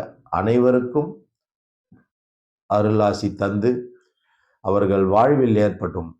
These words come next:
அனைத்து பிரச்சனைகளுக்கும் தீர்வு சொல்லி, "எல்லாம் சிவமயம்,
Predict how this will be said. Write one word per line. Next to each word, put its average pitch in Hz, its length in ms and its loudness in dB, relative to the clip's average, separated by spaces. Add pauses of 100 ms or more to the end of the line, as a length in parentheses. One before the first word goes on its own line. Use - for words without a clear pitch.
அனைத்து 123 600 -4
பிரச்சனைகளுக்கும் 110 960 0 (140)
தீர்வு 107 360 0
சொல்லி, 104 320 0 (1800)
"எல்லாம் 123 880 4 (140)
சிவமயம், 101 680 -2